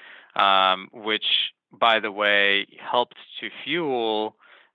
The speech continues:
the drug-related violence in Mexico. And that's something that, you know, we probably is an opportunity for another, another conversation. But suffice it to say that there was a major uptick in interdiction efforts,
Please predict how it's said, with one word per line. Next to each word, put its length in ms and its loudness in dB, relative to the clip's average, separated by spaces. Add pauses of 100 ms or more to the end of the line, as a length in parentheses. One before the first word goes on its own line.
(200)
the 280 0
drug-related 840 -4
violence 440 0
in 100 -18
Mexico. 540 -8 (520)
And 140 -6
that's 160 0 (100)
something 380 -8
that, 220 -6
you 100 -16
know, 200 -12
we 100 -16 (580)
probably 360 -4
is 160 -12
an 100 -16 (540)
opportunity 500 -10 (120)
for 60 -8
another, 360 -2 (560)
another 280 -4
conversation. 760 -2 (500)
But 200 2 (580)
suffice 280 0
it 100 -12
to 160 -6
say 140 2
that 160 -2
there 80 -2
was 180 -6
a 60 -8
major 880 -4
uptick 460 0 (280)
in 160 -12
interdiction 800 -4
efforts, 500 -2